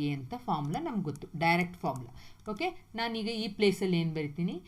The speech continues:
secant ಸ್ಕ್ವಯರ್ ಎ, sec, sec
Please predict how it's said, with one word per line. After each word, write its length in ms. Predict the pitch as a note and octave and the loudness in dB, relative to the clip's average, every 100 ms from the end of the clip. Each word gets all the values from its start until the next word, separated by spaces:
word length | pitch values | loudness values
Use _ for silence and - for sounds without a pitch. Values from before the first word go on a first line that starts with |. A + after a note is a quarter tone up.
| - - - - | -20 -18 -14 -4
secant 580 | B3 A#3+ - B3+ B3+ B3+ | -2 -2 -4 -4 -4 -8
ಸ್ಕ್ವಯರ್ 500 | - G3 D3+ D3 D3 D3+ | -6 -2 0 0 0 -2
ಎ, 20 | B3+ - | -4 -2
sec, 380 | G#3 - - E3+ - - - - - - - - | -4 -4 -10 -10 -10 -20 -20 -20 -20 -20 -20 -10
sec 180 | - G3+ | -6 -6